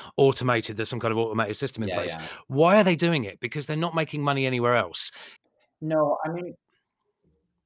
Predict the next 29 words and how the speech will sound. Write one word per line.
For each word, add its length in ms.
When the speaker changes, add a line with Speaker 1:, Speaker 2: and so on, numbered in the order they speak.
Speaker 2:
<sighs> 60
I 120
understand, 880
right? 360
Like, 220
I 100
understand 760
that 220
you're 120
not, 320
I'm 160
a, 160
I'm 160
a 40
musician, 560
I'm 120
a 40
published 340
Speaker 1:
Mm. 40
Speaker 2:
musician, 440
so 120
I 80
understand 640
the, 260
the 100
reason 420
for 100
copyright 440
claims. 520